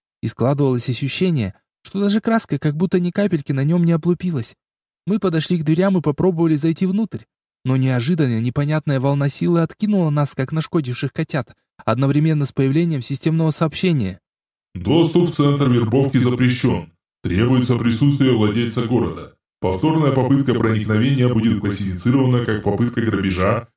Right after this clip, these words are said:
Speaker 2: и будет пресечена.
Speaker 1: Я сидела на брусчатке и непонимающе смотрела на это сообщение, вызывающее так много вопросов. Что за центр вербовки?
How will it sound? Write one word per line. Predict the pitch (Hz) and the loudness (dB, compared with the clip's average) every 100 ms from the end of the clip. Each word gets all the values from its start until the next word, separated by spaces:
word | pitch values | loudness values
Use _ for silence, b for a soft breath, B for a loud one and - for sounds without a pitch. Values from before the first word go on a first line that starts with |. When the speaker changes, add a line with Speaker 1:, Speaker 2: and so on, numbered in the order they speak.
| _ | _
Speaker 2:
и | 95 | -4
будет | 92 107 117 | 0 0 0
пресечена. | 117 113 110 110 117 98 76 - _ _ _ | -2 -2 -2 -2 0 -2 -6 -14 _ _ _
Speaker 1:
Я | 117 104 131 160 | -10 -4 -2 -2
сидела | - 170 185 190 | -2 -2 0 0
на | 175 | 0
брусчатке | 165 165 - 185 185 147 | 0 -2 0 -2 -2 -2
и | |
непонимающе | 139 139 156 170 190 202 - | -2 -2 -2 0 0 0 -2
смотрела | 170 185 202 214 190 | -2 -2 0 0 2
на | 185 | 2
это | 180 | 0
сообщение, | 180 190 175 - 233 131 104 - _ _ | 0 -2 -2 -4 -4 -4 -8 -12 _ _
вызывающее | 117 117 139 170 170 156 160 | -2 0 2 2 2 0 -2
так | 151 170 | -2 -2
много | 160 175 165 | -2 -2 0
вопросов. | 165 147 202 202 135 - _ _ _ | 0 0 -2 -2 -6 -12 _ _ _
Что | - - | -8 -4
за | 220 175 | -2 0
центр | 196 180 160 | 0 0 0
вербовки? | 160 160 185 - 117 | 0 0 -2 -4 -12